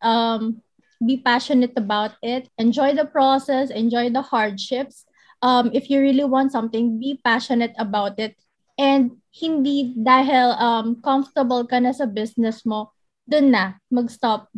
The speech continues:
dun na mag-stop. Dapat, uh, always widen your horizons and always innovate, uh, your business para maging stable. And may mga trends tayo. So,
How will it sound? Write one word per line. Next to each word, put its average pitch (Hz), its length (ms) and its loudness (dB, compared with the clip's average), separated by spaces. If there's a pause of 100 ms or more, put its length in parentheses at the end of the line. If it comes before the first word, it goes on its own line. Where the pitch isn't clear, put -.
(140)
dun 269 220 4
na 247 80 4
mag-stop. 214 420 -2 (380)
Dapat, 254 560 2
uh, 240 320 6
always 254 480 2
widen 240 400 0
your 311 240 -4
horizons 240 800 -2
and 247 400 -2 (400)
always 294 560 -2
innovate, 220 640 2
uh, 233 320 2
your 233 560 0
business 208 720 -6 (400)
para 247 240 2
maging 247 400 2
stable. 208 560 -4 (320)
And 247 480 -2 (320)
may 277 160 2
mga 277 320 0
trends 254 400 0
tayo. 214 640 -2
So, 240 400 0